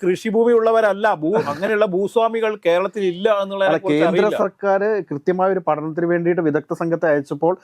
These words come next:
Speaker 2: അത് അവരെ കടത്തിവിടാത്തൊരു സംഭവം, സംഭ-, സംഭവം
Speaker 1: അല്ല,
Speaker 2: കേരളത്തിൽ
Speaker 1: അത്,
Speaker 2: തന്നെ
Speaker 1: അത്
Speaker 2: നടന്നിട്ടുണ്ട്.
Speaker 1: ഇപ്പൊ, ഇപ്പൊ ഈ ദുരന്ത സമയത്താണ് ഇ-, ഇനിയുള്ള കാലത്ത് യഥാർത്ഥത്തിൽ ഏറ്റവും ഷോർട്ട് ടൈമിൽ ചെയ്യേണ്ടതെന്ന് പറഞ്ഞാൽ ആറ് മാസത്തിനുള്ളിൽ കേന്ദ്ര സർക്കാർ ചെയ്യേണ്ടത് കൃത്യമായൊരു പഠനം നടപ്പിലാ-, നടപ്പാക്കുകയും കൃത്യമായി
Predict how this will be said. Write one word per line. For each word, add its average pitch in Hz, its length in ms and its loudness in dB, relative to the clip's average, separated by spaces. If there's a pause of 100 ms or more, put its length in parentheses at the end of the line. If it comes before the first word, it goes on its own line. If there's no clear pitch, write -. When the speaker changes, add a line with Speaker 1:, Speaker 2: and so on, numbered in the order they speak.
(220)
Speaker 2:
അത് 151 200 2 (160)
അവരെ 156 320 2
കടത്തിവിടാത്തൊരു 190 680 0
സംഭവം, 185 320 0
സംഭ-, 170 340 -4
സംഭവം 180 220 0
Speaker 1:
അല്ല, 185 80 0
Speaker 2:
കേരളത്തിൽ 165 260 2
Speaker 1:
അത്, 180 60 0
Speaker 2:
തന്നെ 202 100 4
Speaker 1:
അത് 196 60 0
Speaker 2:
നടന്നിട്ടുണ്ട്. 185 460 -2
Speaker 1:
ഇപ്പൊ, 196 120 -2 (120)
ഇപ്പൊ 214 140 -8
ഈ 233 140 -2 (140)
ദുരന്ത 220 220 2
സമയത്താണ് 208 520 0 (140)
ഇ-, 190 120 -8 (100)
ഇനിയുള്ള 226 440 2
കാലത്ത് 180 360 -2 (280)
യഥാർത്ഥത്തിൽ 156 500 -2 (300)
ഏറ്റവും 233 300 0
ഷോർട്ട് 185 220 2
ടൈമിൽ 190 260 0
ചെയ്യേണ്ടതെന്ന് 165 480 0
പറഞ്ഞാൽ 143 240 0
ആറ് 160 200 2
മാസത്തിനുള്ളിൽ 156 520 0
കേന്ദ്ര 135 240 -2
സർക്കാർ 151 240 0
ചെയ്യേണ്ടത് 131 440 -2 (400)
കൃത്യമായൊരു 220 640 2 (100)
പഠനം 170 320 0
നടപ്പിലാ-, 151 440 -2 (260)
നടപ്പാക്കുകയും 143 680 -2 (400)
കൃത്യമായി 247 480 2